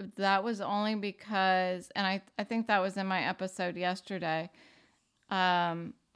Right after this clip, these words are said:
we were required to camp for a camp overnight after the first night. So there was no way to drink at this campsite. So that's the only night I remember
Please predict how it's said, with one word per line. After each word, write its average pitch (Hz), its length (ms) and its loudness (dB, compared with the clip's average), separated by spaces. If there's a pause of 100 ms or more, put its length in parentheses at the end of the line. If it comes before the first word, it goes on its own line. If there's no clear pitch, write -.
(220)
we 214 340 2
were 208 280 4
required 196 720 4
to 185 460 -2
camp 190 560 0 (720)
for 185 500 2 (100)
a 190 80 -6
camp 220 400 2
overnight 185 800 2
after 180 400 -2
the 170 140 -6
first 175 400 -6
night. 170 460 -2
So 170 600 2
there 190 140 0
was 185 240 -2
no 190 200 2
way 175 260 2
to 170 360 0
drink 190 400 0
at 175 240 -2
this 175 380 -4
campsite. 180 800 2 (420)
So 196 240 4
that's 214 320 4
the 262 220 4
only 240 440 6
night 208 400 4
I 185 140 2
remember 180 840 -2